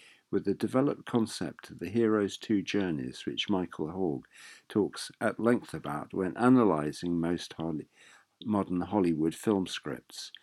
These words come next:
His thesis is that Hollywood movies conform to this particular scheme of the hero undertaking an outer journey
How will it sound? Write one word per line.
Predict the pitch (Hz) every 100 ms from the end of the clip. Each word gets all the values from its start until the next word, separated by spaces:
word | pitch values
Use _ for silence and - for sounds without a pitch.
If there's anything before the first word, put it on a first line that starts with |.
| _ _ _
His | 170 -
thesis | - 214 185 - - 78 -
is | 139 117
that | 135 127
Hollywood | 147 160 151 135 110
movies | 87 85 98 90
conform | - 98 87 147 123 101
to | 95
this | 92 92
particular | - - 147 151 127 92
scheme | - - 90 82 82
of | -
the | 90
hero | 107 120 107 98 -
undertaking | 117 143 143 131 127 113 - 98 - - - - - -
an | 110
outer | 110 135 131 - 82 - -
journey | - 85 73 69 -